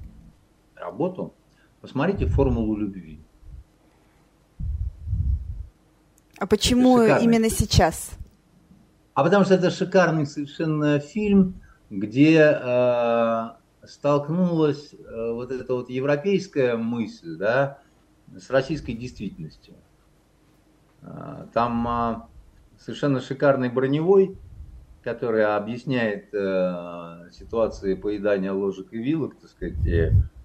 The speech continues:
Speaker 1: <laughs> но, но, но, но это,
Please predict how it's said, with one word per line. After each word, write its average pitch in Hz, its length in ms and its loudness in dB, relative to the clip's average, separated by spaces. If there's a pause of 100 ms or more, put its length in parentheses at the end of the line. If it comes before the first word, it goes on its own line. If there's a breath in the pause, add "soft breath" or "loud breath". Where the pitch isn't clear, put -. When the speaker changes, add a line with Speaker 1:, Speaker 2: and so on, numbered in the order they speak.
(420)
Speaker 1:
<laughs> - 180 -18
но, 143 340 0 (220)
но, 175 340 -2
но, 185 200 2
но 190 280 4
это, 190 340 2